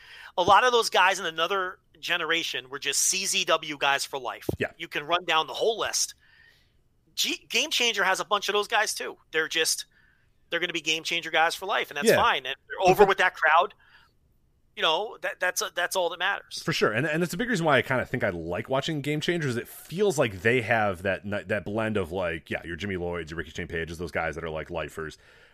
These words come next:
Speaker 2: But there's a lot of dudes, and we'll talk about this this weekend as well. When we, uh, talk about Calvin Tankman, when you talk about Lee Moriarty, when you talk about Matthew Justice, Trey Lamar, uh, Benjamin Carter, you know,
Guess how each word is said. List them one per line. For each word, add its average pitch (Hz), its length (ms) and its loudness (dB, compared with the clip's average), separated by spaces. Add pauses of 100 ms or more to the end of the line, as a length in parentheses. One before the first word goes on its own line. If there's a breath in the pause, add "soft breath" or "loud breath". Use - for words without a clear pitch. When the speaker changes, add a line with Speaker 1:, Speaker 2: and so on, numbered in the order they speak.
(100)
Speaker 2:
But 117 100 2
there's 151 160 4
a 117 40 2
lot 104 420 2
of 98 80 0
dudes, 87 260 -4
and 95 180 -4
we'll 101 120 0
talk 110 160 4
about 98 160 0
this - 180 -6
this 90 220 -10
weekend 90 320 -4
as 76 100 -12
well. 82 260 -4 (280 soft breath)
When 104 160 0
we, 101 120 -2
uh, 98 60 0
talk 104 140 0
about 87 160 -2
Calvin 95 260 0
Tankman, 76 400 -8
when 80 140 -8
you 90 40 -8
talk 95 140 2
about 90 160 -2
Lee 95 100 -4
Moriarty, 87 520 -4
when 78 100 -10
you 85 60 -8
talk 98 180 0
about 92 180 -2
Matthew 95 360 -4
Justice, 80 520 -6
Trey 113 320 -2
Lamar, 95 680 -2 (280 loud breath)
uh, 80 160 -4
Benjamin 95 400 -2
Carter, 92 720 2
you 78 140 -8
know, 82 260 -4